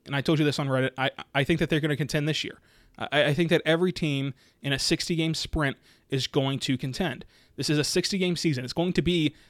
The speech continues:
like a football season. Everybody around baseball has to live and die with every game.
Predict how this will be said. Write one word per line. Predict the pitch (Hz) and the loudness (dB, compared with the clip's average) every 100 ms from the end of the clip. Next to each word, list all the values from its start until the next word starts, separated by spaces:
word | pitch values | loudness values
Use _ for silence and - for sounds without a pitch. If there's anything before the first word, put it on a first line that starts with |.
| _ | _
like | 131 143 160 | 0 2 4
a | 156 | 2
football | 165 - 123 | 2 0 -2
season. | - 123 123 - | -4 -8 -8 0
Everybody | 156 170 208 151 127 139 - _ - | 2 4 4 4 2 -4 -10 _ -4
around | 139 143 165 | -2 0 2
baseball | 147 - 104 123 - - _ | 2 0 -4 -6 -10 -20 _
has | 139 - | -2 0
to | 143 | 0
live | 131 131 160 160 - | 0 2 0 0 -2
and | 170 | -2
die | 147 131 131 | 0 2 2
with | 131 131 - | 0 -4 -4
every | 135 131 127 | -4 -4 -4
game. | 131 - | -6 -10